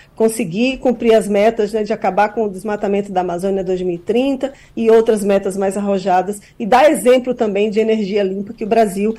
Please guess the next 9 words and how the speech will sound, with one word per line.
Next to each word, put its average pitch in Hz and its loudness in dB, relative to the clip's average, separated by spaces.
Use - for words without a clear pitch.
dá 185 2
exemplo 202 -2
do 190 -6
uso 196 -4
de 190 -2
energias 196 0
renováveis 185 -4
e 190 -4
limpas. - -10